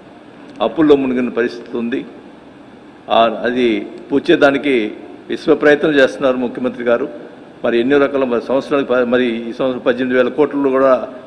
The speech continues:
ఇచ్చి ప్రభుత్వం ఈ విద్యుత్ సంస్థని ఆదుకునేదానికి ప్రభుత్వం ముందుకు వచ్చిందని కూడా తెలియజేసుకుంటా ఉన్నాం.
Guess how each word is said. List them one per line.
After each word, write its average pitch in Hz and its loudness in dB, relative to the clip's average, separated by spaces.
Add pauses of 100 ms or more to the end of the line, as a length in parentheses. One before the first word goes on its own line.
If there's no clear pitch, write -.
ఇచ్చి 117 -4 (100)
ప్రభుత్వం 120 -4
ఈ 113 -4
విద్యుత్ 120 -4
సంస్థని 120 -4 (480)
ఆదుకునేదానికి 120 2
ప్రభుత్వం 110 -4 (500)
ముందుకు 113 -4
వచ్చిందని 113 -4
కూడా 110 0
తెలియజేసుకుంటా 110 -2
ఉన్నాం. 123 -4